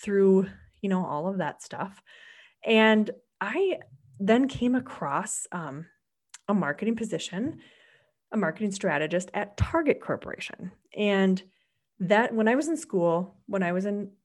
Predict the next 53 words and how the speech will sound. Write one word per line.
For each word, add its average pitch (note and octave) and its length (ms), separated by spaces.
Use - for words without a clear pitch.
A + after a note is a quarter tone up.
you F#3+ 140
know, D#3+ 180
my E3+ 160
business A3 340
school, G#3+ 460
going F3+ 300
to E3 60
business B3 260
school, B3+ 340
going G3+ 120
to F3+ 60
marketing G#3 300
school, G#3+ 200
and G#3 80
then F#3+ 80
going E3+ 120
to D#3 60
graphic D3 280
design B3 300
school, F3 360
the A3+ 180
number C#4 320
one C4 240
goal, F#3 420
or E3+ 140
there G3+ 220
was, G#3+ 220
number A#3+ 220
one D#4+ 120
goal G3 140
is F#3+ 80
to G3 100
work E3 200
for - 60
an D3 100
agency. - 580
But G3+ 120
agency, D4 580
if A3+ 140
you F3 160
know E3 140
anything B3+ 340
about C4 140
marketing, F#3 500
when F#3 140
you E3+ 100
work A3 260
for D#4 120
an D4 80
agency, F3+ 440
you F#3 340
are B3+ 120
working F3+ 600